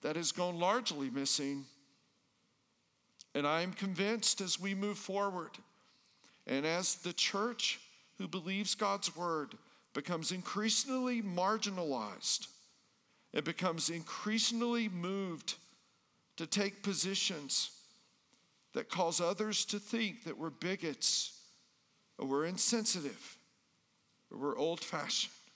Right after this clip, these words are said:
that the way we'll do it is with a smile on our face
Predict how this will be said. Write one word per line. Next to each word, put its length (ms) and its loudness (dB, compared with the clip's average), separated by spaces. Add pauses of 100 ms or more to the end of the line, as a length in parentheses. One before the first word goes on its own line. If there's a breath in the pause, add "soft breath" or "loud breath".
(880 soft breath)
that 200 -10
the 80 -2
way 340 0
we'll 200 -6
do 240 -6
it 120 -6 (760 soft breath)
is 200 -4
with 160 -6
a 60 -2
smile 600 2
on 140 -2
our 160 -2
face 680 -2